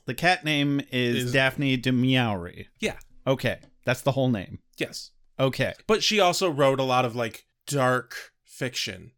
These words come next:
Speaker 2: Black cat, dark fiction.
Speaker 1: I like it.
Speaker 2: Yeah.
Speaker 1: Okay.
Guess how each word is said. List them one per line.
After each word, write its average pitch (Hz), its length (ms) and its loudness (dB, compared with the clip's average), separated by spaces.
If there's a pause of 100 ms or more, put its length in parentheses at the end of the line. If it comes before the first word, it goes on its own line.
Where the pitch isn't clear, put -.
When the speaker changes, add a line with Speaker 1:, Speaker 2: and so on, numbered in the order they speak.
(220)
Speaker 2:
Black 104 380 -8
cat, 123 300 -8
dark 156 220 -10
fiction. - 420 -12 (640)
Speaker 1:
I 147 60 4
like 214 220 4
it. - 80 -12 (160)
Speaker 2:
Yeah. 190 160 0 (240)
Speaker 1:
Okay. 180 420 2